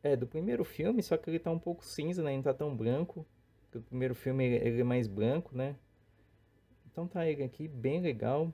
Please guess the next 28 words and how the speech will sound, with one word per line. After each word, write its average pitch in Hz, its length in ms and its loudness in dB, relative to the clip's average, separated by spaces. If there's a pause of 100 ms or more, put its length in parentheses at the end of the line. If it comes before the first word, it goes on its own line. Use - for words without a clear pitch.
(100)
bem 139 220 -2
as 123 100 2
luvas. 135 320 0
Ele 180 160 8
não 214 160 6
tem, 170 220 4
ele 175 140 4
não 185 140 6
vem 175 200 4
com 175 120 2
acessório 151 540 4
nenhum, 139 300 2
ele 156 100 6
não 151 140 2
vem 139 160 2
com 135 160 -2
troca 127 280 4
de 104 140 0
mão, 127 240 2
não 143 80 -2
vem 151 160 2
nada. 104 280 2
Ele 107 120 2
vem 120 380 2
só 143 180 -2
com 147 100 -4
isso - 160 -2
aqui. 151 380 -2